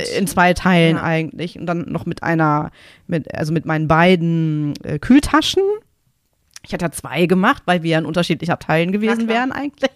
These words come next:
Speaker 1: <laughs> Unser Proviant und so, ne? Also Essbares gab's auch. Ähm, genau, hat das dann noch auf kleinere Gepäckstücke aufgeteilt. So.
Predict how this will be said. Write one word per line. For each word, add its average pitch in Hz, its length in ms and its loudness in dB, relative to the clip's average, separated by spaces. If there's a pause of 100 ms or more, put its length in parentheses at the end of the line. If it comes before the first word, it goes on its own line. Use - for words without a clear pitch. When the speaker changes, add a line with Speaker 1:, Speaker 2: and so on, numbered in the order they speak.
(440)
Speaker 1:
<laughs> 440 1500 -10
Unser 233 140 2
Proviant 185 760 0
und 294 200 0
so, 339 220 -4 (160)
ne? 240 260 -4
Also 190 240 -2
Essbares 156 400 -4
gab's - 180 -8
auch. - 200 -2 (1080)
Ähm, 214 600 0
genau, 196 180 2
hat 175 120 -2
das 190 80 -2
dann 190 120 0
noch 165 120 -2
auf - 120 -6
kleinere 151 320 0
Gepäckstücke - 580 -10
aufgeteilt. - 720 -20
So. - 280 -18